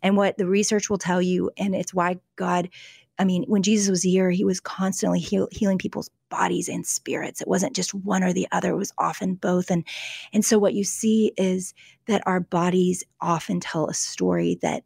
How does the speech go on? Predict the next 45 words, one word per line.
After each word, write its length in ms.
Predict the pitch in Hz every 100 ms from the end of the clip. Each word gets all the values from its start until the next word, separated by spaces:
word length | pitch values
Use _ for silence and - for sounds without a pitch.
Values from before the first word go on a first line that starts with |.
| _
that 160 | 180 -
we 120 | 202
can't 300 | - 170 -
escape. 420 | 170 - 151 - -
So 140 | 180
you 180 | 196 247
can 220 | 175 170
tell 320 | - - 214
yourself, 360 | 226 226 254 262
"I'm 200 | 262 262
fine. 440 | - 285 294 233 170 - - -
I'm 160 | 285 269
fine." 220 | 277 277 190
You 100 | 190
can 140 | 180
tell 200 | - - -
everybody 760 | 196 202 214 196 202 208 208 208
else 240 | 254 254
you're 100 | 262
fine, 380 | - 254 269 240
although 220 | 165 156
they 120 | - 160
usually 400 | 170 170 233 254
know 300 | 202 180 220
that 120 | 185
you're 100 | 247
not, 260 | 269 170 -
by 100 | 160
the 80 | 165
way. 160 | 165 185 - - - - - -
Um, 260 | 196 185 170
but 400 | 220 208 190 - _ -
in 240 | 196 196
your 120 | 214 220
body, 500 | 262 254 170 170 -
you'll 220 | 180 180
notice, 580 | 185 175 180 185 - - _
"Gosh, 380 | 208 208 156 -
I've 120 | 160 165
had 220 | 170 160
jaw 260 | 170 202 262
pain. 260 | - - 180
Why 160 | 196
is 100 | 269
my 100 | 220